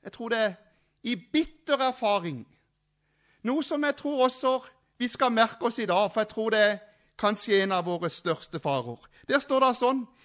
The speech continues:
i Predikantens bok kapittel fem og vers ni: Den som elsker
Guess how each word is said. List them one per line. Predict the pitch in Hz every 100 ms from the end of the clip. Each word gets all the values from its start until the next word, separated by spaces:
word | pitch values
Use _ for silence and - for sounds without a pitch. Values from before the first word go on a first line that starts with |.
| -
i | 226
Predikantens | - 240 240 - 233 247 262 -
bok | 240 233
kapittel | 226 214 220 214 190
fem | 202 196 151 - -
og | 202
vers | 185 170
ni: | 165 156 120 - _ _ -
Den | 127 220 269 196 120 - _ _
som | - 214 214 - _
elsker | 185 196 208 - - - 208 202